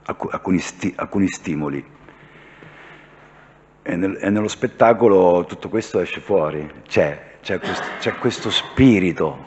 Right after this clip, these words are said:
che è la cosa che mi interessava più di tirar fuori, c'è questo spirito e questa energia, che è l'energia secondo me un po', un po' dei personaggi che Tondelli racconta nei suoi primi romanzi, anche, anche nel,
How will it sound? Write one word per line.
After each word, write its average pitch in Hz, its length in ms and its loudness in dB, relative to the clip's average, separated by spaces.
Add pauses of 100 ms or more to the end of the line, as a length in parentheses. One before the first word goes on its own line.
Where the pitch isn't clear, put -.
(160)
che - 140 -8
è - 20 -2
la 87 140 -4
cosa 92 240 -2
che 87 100 -2
mi 90 180 2
interessava 95 520 2
più 90 240 2
di 87 100 -2
tirar 85 240 -2
fuori, 76 340 -4
c'è 78 120 -10
questo 90 240 -8
spirito 120 380 4
e 90 60 2
questa 82 800 0
energia, 78 1120 -2 (1120)
che 170 80 2
è - 40 2
l'energia 123 460 4
secondo 92 280 -2
me 120 80 2
un 113 160 2
po', 76 460 2 (920)
un - 140 -10
po' 175 160 10
dei 123 120 10
personaggi 92 680 4
che 78 100 -4
Tondelli 82 540 -2
racconta 76 460 -6
nei 76 120 -6
suoi 82 140 -8
primi 80 220 -4
romanzi, 85 560 0
anche, 55 500 -12
anche 58 240 -10
nel, 60 540 -12